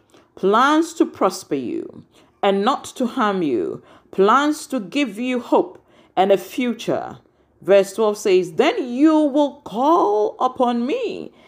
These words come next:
and come and pray to me, and I will listen to you.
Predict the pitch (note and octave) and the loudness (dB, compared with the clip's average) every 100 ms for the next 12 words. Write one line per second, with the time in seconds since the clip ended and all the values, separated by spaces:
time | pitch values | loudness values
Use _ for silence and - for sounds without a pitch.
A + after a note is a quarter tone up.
0 | _ - F#3 - - - - A#3 C#4 E4+ | _ -4 -2 -2 -10 -16 -2 2 4 2
1 | F#4 - A3 G#3 - C4 A3 B2 C3+ E3 | 0 -4 -4 -4 -6 -2 2 2 0 -4
2 | - _ _ D4+ D4 D#4+ G3+ D3 - _ | -12 _ _ 0 2 2 0 -4 -12 _
3 | _ _ D#3+ C#3+ C3 C#3 C3+ C#3 B3 - | _ _ -8 -6 -4 -2 0 4 2 0
4 | D3 B2 A2+ - D3 D3+ F#2 C#2+ G2+ | -6 -10 -10 -12 -6 -4 -4 -6 -10